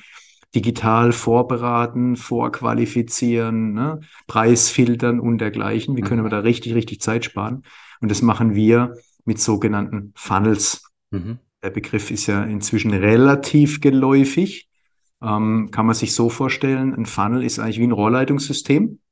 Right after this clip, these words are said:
Speaker 1: Ein Rohrleitungssystem filtert Wasser und führt's von A nach B.
Speaker 2: Mhm.
Speaker 1: Und ein Funnel, äh, steuert im Endeffekt den Anfragenstrom, ja, zieht die Wunschanfragen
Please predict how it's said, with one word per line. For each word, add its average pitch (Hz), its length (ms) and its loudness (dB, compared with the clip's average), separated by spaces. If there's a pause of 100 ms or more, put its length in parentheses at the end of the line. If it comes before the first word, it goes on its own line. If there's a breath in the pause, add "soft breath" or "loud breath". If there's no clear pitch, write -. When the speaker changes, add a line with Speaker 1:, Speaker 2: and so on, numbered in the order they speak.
Speaker 1:
Ein 101 80 -6
Rohrleitungssystem 117 1080 0
filtert 110 380 -2
Wasser 110 300 -2
und 120 120 -4
führt's 113 300 -4 (100)
von 113 160 -2
A 107 140 0
nach 104 160 -2
B. 117 320 2 (320 loud breath)
Speaker 2:
Mhm. 92 240 -12
Speaker 1:
Und 120 160 -8
ein 110 40 -12
Funnel, 123 520 2
äh, 113 280 0
steuert 113 440 0
im 113 80 0
Endeffekt 110 420 -4
den 104 100 0
Anfragenstrom, 131 1400 2
ja, 123 300 -6
zieht - 420 -6
die 113 400 0 (100)
Wunschanfragen 117 1400 0